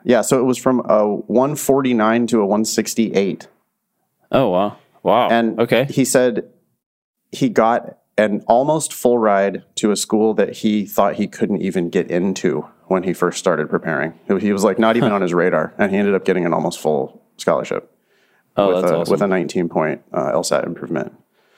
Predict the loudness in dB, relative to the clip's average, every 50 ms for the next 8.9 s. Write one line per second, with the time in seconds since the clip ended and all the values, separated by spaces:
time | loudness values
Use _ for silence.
0 | _ _ _ _ _ _ _ _ _ _ -4 0 2 2 4 2 2 0 -2 0
1 | 2 2 2 2 2 2 2 2 4 2 2 2 2 2 0 0 0 0 2 2
2 | 2 2 0 0 2 2 2 0 2 2 2 0 2 2 0 -2 -2 -4 -4 -2
3 | -2 0 0 0 0 0 0 0 0 -2 -2 -6 -10 -6 -4 -4 -4 -2 -2 0
4 | 0 0 0 2 0 0 2 2 4 4 2 0 0 -2 -4 -6 -6 -8 -12 -14
5 | -14 -4 0 0 2 2 2 2 2 2 2 2 2 2 0 0 2 2 2 2
6 | 0 0 0 0 2 2 2 2 2 0 -2 -4 -6 -8 _ _ 2 2 2 2
7 | 0 0 0 0 2 2 0 0 2 2 2 2 2 2 0 -2 0 0 0 0
8 | 0 0 2 2 2 2 2 0 -2 -2 -4 -4 -2 -2 0 -2 -2